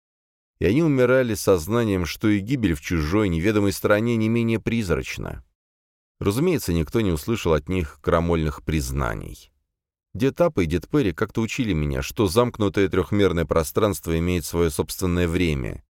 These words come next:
и наш мир существует как единство пространства и времени.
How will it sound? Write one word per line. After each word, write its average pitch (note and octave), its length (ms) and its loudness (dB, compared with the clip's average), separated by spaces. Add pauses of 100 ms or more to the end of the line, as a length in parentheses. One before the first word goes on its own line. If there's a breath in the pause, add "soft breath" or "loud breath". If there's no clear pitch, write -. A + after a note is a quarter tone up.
(500)
и D#2+ 100 -2
наш D2+ 240 0
мир G#2+ 200 0
существует D#2 640 -4
как - 240 0
единство E2+ 580 -2
пространства D#2 800 -2
и - 160 -4
времени. A#1 720 -6